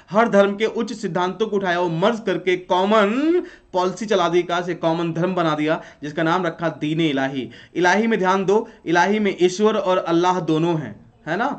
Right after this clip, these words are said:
तो ईश्वर और अल्लाह को मर्ज कर दिया, और दीन मतलब क्या? सबकी भलाई।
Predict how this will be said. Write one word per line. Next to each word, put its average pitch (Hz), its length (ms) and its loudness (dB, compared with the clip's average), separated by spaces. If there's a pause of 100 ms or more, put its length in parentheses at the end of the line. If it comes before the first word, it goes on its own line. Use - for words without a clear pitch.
(200)
तो 165 60 -4
ईश्वर 214 400 0
और 214 160 4
अल्लाह 202 280 4
को 202 160 2
मर्ज 185 340 0
कर 185 140 2
दिया, 165 200 4
और 143 100 0
दीन 196 220 0
मतलब 190 340 0
क्या? 202 420 0 (280)
सबकी 165 320 0
भलाई। 143 340 -2